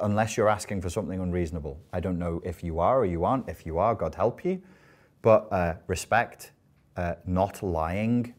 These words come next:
uh, basic loyalty. What do we say? That it should be a fair exchange.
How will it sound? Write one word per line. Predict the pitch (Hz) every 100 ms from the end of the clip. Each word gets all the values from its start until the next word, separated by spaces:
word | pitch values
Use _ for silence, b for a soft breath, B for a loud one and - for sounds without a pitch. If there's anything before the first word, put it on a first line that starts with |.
| _ -
uh, | 82 80 76
basic | - 92 101 113 -
loyalty. | 85 90 107 - 123 120 117
What | 101 92
do | 92
we | 92
say? | 87 95 85
That | 82
it | 80
should | 90 90
be | 90
a | 85
fair | - 92 90 98
exchange. | 98 - 101 92 117 165 170 -